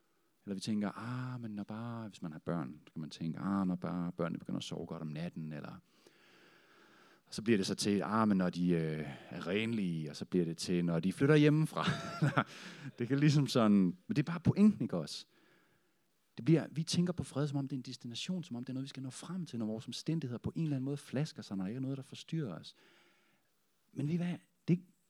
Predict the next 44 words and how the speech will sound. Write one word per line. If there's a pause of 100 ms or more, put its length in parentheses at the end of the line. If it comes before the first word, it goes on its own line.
(800)
det
ved
vi
jo
godt. (760)
Det
er
jo
pointless,
fordi
der
er
jo
altid
noget,
som
kommer
til
at
forstyrre
os. (280)
<laughs>
Ellers
er
jeg
ked
af
at (480)
break
det (260)
til
dig. (1200)
Der
vil
altid
være
noget,
som
ikke
er
perfekt
i
dit
liv.